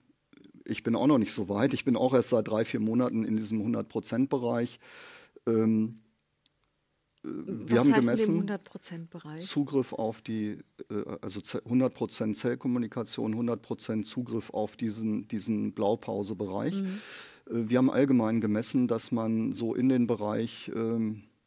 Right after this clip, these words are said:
Speaker 1: siebenundzwanzig, achtundzwanzig vom biologischen Alter, ähm, hinkommt, tendenziell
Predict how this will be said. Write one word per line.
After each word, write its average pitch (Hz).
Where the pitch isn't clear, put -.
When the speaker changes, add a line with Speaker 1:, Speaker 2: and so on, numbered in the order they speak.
Speaker 1:
siebenundzwanzig, 113
achtundzwanzig 113
vom 107
biologischen 110
Alter, 110
ähm, 101
hinkommt, 147
tendenziell 120